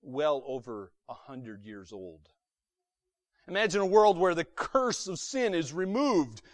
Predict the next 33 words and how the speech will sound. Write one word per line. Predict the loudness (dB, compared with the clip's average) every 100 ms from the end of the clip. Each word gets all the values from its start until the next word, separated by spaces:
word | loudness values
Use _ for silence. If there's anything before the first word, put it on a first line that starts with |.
| -20 -8
where | 0 6 6
the | 4 0
environment | 0 6 6 6 4 2 2
itself, | 0 -4 -2 0 2 -2 -2 -6
oh, | -6
the | -6
greenies | -8 -10 -8 -12 -12
will | -12
love | -10 -12 -14
this, | -20 -20 -20 _
but | -20 _ _ _ _ _ _ _ _ _ _
the | -18
environment | -10 -8 -8 -10
itself | -12 -8 -8 -8 -14 _ _ _ _ _ _
is | -18
restored | -16 -16 -8 -2 -2 -2
to | -8 -12
the | -12
pristine | -12 -14 -14 _ -12 -12 -14 -16 _ _ _ _
purity | -12 -8 -6 -8 -12 -14
of | -14
the | -16
Garden | -10 -10 -8 -12
of | -18 -18
Eden, | -18 -18 -20 _ _ _ _ _ _ _ _ _ _ _ _ _ _ _ _
where | -8
peace | -6 -6 -6 -6 -8
reigns | -6 -4 -6 -8 -16 _ _ _
even | -8 -6 -4
amongst | -2 -2 -4 -6 -8
the | -8 -6
animal | -6 -4 -2 -2
kingdom. | -2 -6 -6 -4 -6 -6 -10